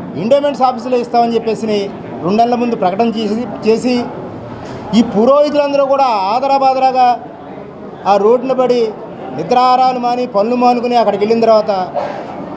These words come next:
"పురోహితులకు గుర్తింపు కార్డులు ఇక్కడ కాదు ఇచ్చేది, రాజమండ్రిలో ఇస్తాం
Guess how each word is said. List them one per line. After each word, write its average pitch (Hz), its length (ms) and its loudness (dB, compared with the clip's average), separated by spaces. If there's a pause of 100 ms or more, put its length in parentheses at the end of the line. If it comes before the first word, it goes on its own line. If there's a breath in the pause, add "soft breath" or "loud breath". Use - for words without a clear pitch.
(760)
"పురోహితులకు 269 380 4
గుర్తింపు 254 340 -2
కార్డులు 247 280 0
ఇక్కడ 247 200 2
కాదు 254 220 2
ఇచ్చేది, 240 500 -2 (760)
రాజమండ్రిలో 254 560 2
ఇస్తాం 240 460 0